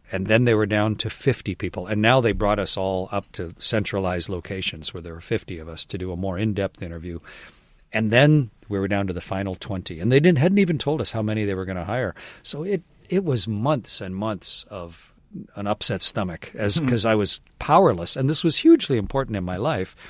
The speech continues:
Speaker 1: And I was trying to put my best foot forward, but I didn't even know what my best foot was supposed to look like.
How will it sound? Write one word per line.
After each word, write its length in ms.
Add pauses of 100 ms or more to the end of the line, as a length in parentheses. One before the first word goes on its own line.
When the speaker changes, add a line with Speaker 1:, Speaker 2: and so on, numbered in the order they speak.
(180)
Speaker 1:
And 100
I 60
was 140
trying 200
to 60
put 180
my 120
best 260
foot 180
forward, 380
but 140
I 40
didn't 120
even 180
know 100
what 160
my 120
best 280
foot 200
was 100
supposed 280
to 40
look 240
like. 260